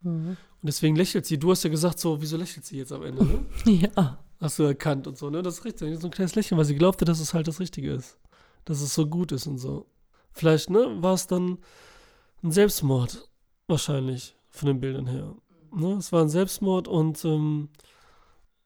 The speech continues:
Speaker 2: und es uns jetzt halt hier als suggeriert, als, äh, da läuft ein Serienkiller rum und es ist auch noch ein Zwerg in, im gleichen roten Mantel und dann gibt's ein,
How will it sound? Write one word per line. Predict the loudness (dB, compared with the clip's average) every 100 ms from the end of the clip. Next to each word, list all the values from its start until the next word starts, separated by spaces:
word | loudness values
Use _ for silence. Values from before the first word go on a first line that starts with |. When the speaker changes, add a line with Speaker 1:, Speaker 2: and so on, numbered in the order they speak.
| _ _
Speaker 2:
und | -6 -6
es | -4
uns | -6
jetzt | -4 -4
halt | -4 -4
hier | -4 -4
als | -4 -6 -8
suggeriert, | -8 -4 -2 -2
als, | -2 -2 -4 -6 -8
äh, |
da | -6 -6 -8 -12 -8
läuft | -6 -6
ein | -6
Serienkiller | -6 -6 -6 -4 -4
rum | -2 -4
und | -4
es | -6
ist | -8 -6
auch | -4
noch | -4
ein | -4
Zwerg | -4 0 0 0
in, | -4 -2
im | -2 -2
gleichen | -2 -2
roten | 4 4 6
Mantel | 4 2 0 0
und | 0
dann | 0
gibt's | -2 -4
ein, | -4 -4 -6